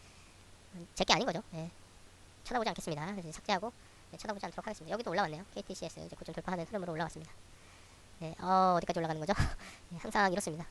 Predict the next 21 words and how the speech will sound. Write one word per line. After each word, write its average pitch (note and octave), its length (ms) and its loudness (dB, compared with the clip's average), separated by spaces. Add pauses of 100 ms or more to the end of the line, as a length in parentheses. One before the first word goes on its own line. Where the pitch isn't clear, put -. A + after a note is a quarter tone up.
네, D#3+ 120 -8 (320)
소형주라서 A#3 560 4
뭐 D#3+ 220 -2
진짜 E3 280 -4 (260)
과감하게 E3+ 520 2 (260)
이제 D#3+ 200 -10 (680)
십 - 180 -8
프로 G#3+ 140 -2
대, - 140 -2
이십 E3 200 -4
프로 F#3+ 120 -2
대도 D#3+ 360 0
이제 C#3+ 240 -6
갈 D#3+ 100 -4
수 E3+ 80 -4
있는 D#3 120 -4
상황이었네요. F3+ 420 -2 (260)
네. D#3 100 -12 (1300)
어쨌든 E3 280 -6 (300)
오늘 F3 640 -2
뭐 E3 260 -4